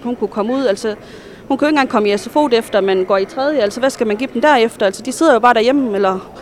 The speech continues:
eller sådan et eller andet, ikke også? Det havde været dejligt, hvis de havde givet de unge lidt mere, altså flere muligheder. Det synes jeg.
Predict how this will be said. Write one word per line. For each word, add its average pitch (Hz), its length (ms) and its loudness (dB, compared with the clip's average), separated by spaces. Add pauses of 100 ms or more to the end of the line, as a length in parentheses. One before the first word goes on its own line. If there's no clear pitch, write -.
(360)
eller 202 120 -2
sådan 226 200 -2
et 226 40 2
eller 226 160 2
andet, 233 100 0
ikke 208 120 -2
også? 220 160 -2
Det 240 80 -2
havde 220 120 -2
været 214 180 -2
dejligt, 285 260 2
hvis 202 140 -2
de 208 160 -8
havde 202 120 -6
givet 233 200 -8
de 208 100 0
unge 220 140 -2
lidt 208 140 -4
mere, 220 280 -4
altså 196 420 -4 (320)
flere 247 160 0
muligheder. 226 500 -2 (920)
Det 269 100 -14
synes 240 240 -14
jeg. 185 80 -8